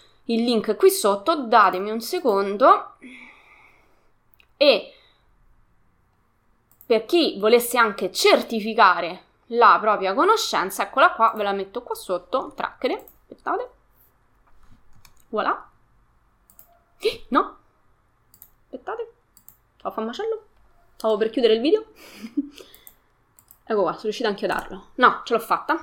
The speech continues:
ok? Quindi nel link qui sotto trovate i programmi che sono assimilabili. Vi ricordo che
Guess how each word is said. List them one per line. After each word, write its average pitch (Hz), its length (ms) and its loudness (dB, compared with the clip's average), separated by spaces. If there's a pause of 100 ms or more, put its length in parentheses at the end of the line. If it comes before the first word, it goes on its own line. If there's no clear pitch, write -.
(220)
ok? - 720 -8
Quindi 254 200 4
nel 254 120 4
link 392 280 6
qui 269 120 -4
sotto 262 360 2
trovate 208 300 2
i 247 120 2
programmi 208 580 2
che 294 80 -4
sono 208 220 -4
assimilabili. 196 840 -2
Vi 247 100 4
ricordo 220 460 4
che 214 240 -2